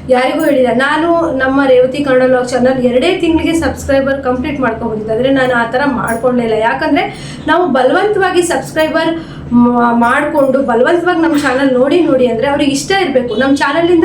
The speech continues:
ಅವ್ರಿಗೆ ಏನಾದ್ರೂ ಒಂದು ಯೂಸ್ ಆಗ್ತಾ ಇರ್ಬೇಕು. ಆಗಿದ್ರೆ ಮಾತ್ರ ಅವ್ರು ನಮ್ಮ ವಿಡಿಯೋಸ್ಗಳನ್ನ ನೋಡ್ತಾರೆ. ಆ, ಇವ್-, ಇವ್ರು ಈಗ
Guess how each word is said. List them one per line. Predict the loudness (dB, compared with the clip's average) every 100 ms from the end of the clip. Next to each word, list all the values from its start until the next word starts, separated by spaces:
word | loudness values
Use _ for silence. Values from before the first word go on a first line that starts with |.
| 2
ಅವ್ರಿಗೆ | 0 0
ಏನಾದ್ರೂ | 2 0 0 0
ಒಂದು | 2 2
ಯೂಸ್ | 0 0 0 0
ಆಗ್ತಾ | -2 -2 -2
ಇರ್ಬೇಕು. | -2 -4 -4
ಆಗಿದ್ರೆ | -2 -2 -2 -4 -2 0
ಮಾತ್ರ | 0 -2 -2 0 -2
ಅವ್ರು | 0
ನಮ್ಮ | 0 0
ವಿಡಿಯೋಸ್ಗಳನ್ನ | -2 0 0 0 -4 -2
ನೋಡ್ತಾರೆ. | -4 -4 -4 -6 -10 -14 -14 -10 -2
ಆ, | 0 0 0 0
ಇವ್-, | 2 4 4
ಇವ್ರು | 2 0 -2 -2
ಈಗ | 0 2